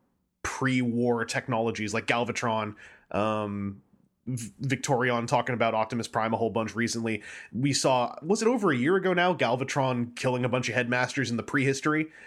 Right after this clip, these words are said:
Um, so I'm sure he'll have something to do with it. I'm sure that's, that Sentinel Prime is probably going to be, like, some Prime who survived when everyone thought he's dead, and,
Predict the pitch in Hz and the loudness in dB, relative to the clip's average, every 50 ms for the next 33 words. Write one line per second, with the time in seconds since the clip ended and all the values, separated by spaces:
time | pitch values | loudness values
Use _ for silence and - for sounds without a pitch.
0 | - - _ _ - - 117 113 113 110 107 - 117 113 - - 135 117 117 123 | -20 -20 _ _ -2 0 0 0 0 0 -2 -2 -2 -2 0 -2 -2 0 2 2
1 | 127 127 - - 127 117 127 117 110 123 127 127 127 127 131 131 123 - - - | 2 2 0 -2 -2 -2 -2 -2 0 0 0 0 2 2 0 -2 -2 -6 -8 -8
2 | - 110 101 - 123 120 113 113 107 - - - - - - _ - - - 113 | -6 -6 -4 -2 -2 0 0 0 -2 -2 -6 -6 -8 -10 -12 _ -10 -6 -4 -2
3 | 104 - - 139 - 131 123 123 - 123 117 120 127 127 123 123 123 120 - 117 | 0 0 0 0 0 0 -2 -2 -2 0 0 2 2 2 0 -2 -4 -6 -6 -4
4 | - - 113 101 123 117 117 117 110 104 120 120 113 110 104 - - 120 113 113 | -2 -2 -2 0 0 -2 -2 -2 -2 0 0 0 0 0 -2 -2 -2 -4 -4 -4
5 | - 120 113 113 113 113 117 110 110 - 117 101 110 107 104 110 113 110 104 101 | -4 -2 0 0 0 0 -2 -4 -4 -4 -4 -2 -2 0 0 0 -2 -4 -6 -10
6 | 98 92 - - - - - 113 113 113 110 107 120 120 113 120 117 110 110 104 | -12 -14 -16 -18 -20 -14 -8 -6 -4 -2 -2 -2 -2 -2 -2 -2 -2 -2 -4 -4
7 | 95 95 123 113 113 113 113 110 104 104 | -2 0 2 2 2 2 0 -4 -6 -8